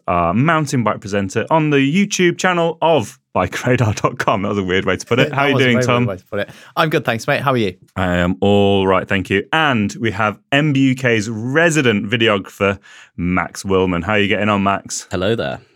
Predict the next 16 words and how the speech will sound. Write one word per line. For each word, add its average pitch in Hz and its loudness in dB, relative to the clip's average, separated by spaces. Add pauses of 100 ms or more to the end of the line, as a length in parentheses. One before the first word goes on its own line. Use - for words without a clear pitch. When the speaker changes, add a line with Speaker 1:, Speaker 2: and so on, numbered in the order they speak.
Speaker 3:
Yes, 98 -4
very 87 -4
good, 101 -6
thank 95 -8
you. 87 -4
How 90 -4
are 92 -2
you? 82 -4
Speaker 1:
I'm 95 -4
all 104 0
right, 107 2 (160)
as 90 -8 (100)
I 92 -4
just 90 -8
told 101 0
Tom. 95 0